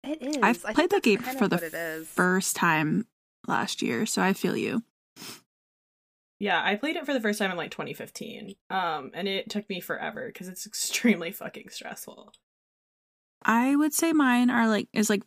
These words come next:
Speaker 2: the entire Halo franchise because I know it's something that I would really like because obviously, like, I'm a Destiny fan, um, and the game was made by Bungie, and I know when I first got my Xbox three sixty,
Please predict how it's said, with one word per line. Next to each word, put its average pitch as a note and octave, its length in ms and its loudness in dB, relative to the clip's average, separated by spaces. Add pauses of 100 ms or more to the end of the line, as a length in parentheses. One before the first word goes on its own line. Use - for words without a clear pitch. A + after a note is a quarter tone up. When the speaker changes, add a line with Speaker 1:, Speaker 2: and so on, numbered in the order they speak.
(100)
Speaker 2:
the G3 100 4
entire F#3+ 340 4
Halo F#3+ 440 2
franchise G3+ 760 2
because F3 800 2 (720)
I A3 120 8
know G3 260 6
it's F#3+ 180 0
something A#3 320 6
that G#3+ 80 2
I F#3 100 4
would F3+ 100 4
really E3+ 200 4
like E3+ 360 2 (180)
because E3+ 640 2
obviously, F3+ 540 4
like, F3+ 240 0
I'm F#3 120 2
a F3+ 60 4
Destiny F3 580 2 (420)
fan, F3 460 2 (540)
um, F3 540 4 (260)
and F3+ 480 4 (100)
the - 100 0
game - 180 0
was - 140 -2
made C4 120 2
by E4+ 100 2
Bungie, F3+ 640 2
and F3+ 100 4
I F3+ 120 2
know F#3+ 240 4
when C4 120 4
I B3+ 120 4
first F#3+ 440 0
got E3+ 380 2
my F#3+ 100 2
Xbox - 460 0
three F3 200 2
sixty, - 520 0